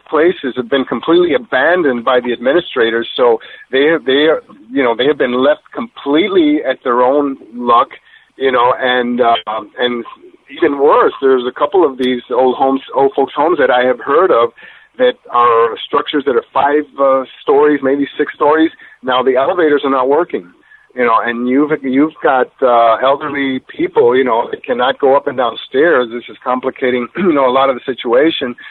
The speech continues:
You know, the heat, uh, when these kind of storms, you know, <clears throat> pass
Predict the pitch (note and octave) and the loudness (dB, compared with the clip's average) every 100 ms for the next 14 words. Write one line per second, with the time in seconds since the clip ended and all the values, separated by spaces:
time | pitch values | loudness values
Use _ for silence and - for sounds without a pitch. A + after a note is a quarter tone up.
0 | - - C3+ C3 A#2+ A2+ - - G3 G#3 | -20 -10 -2 0 0 -2 -6 -6 -2 -2
1 | - - - - - - - - _ - | -2 -10 -18 -18 -20 -20 -20 -20 _ -4
2 | B2+ A#2+ A#2+ A#2 C3 C3+ C3+ D#3+ G3 - | 0 2 2 0 -2 -4 -2 -2 -4 -2
3 | G#3+ G3 - - E3 D#3+ D3 - C3+ _ | 0 0 -2 -2 0 0 -2 -10 -20 _
4 | _ C#3+ C#3 A#2+ A2+ - D#3 D3 - D#3 | _ -2 0 2 0 -4 -10 -10 -6 -2
5 | D#3 B2+ F#2 | 0 0 -2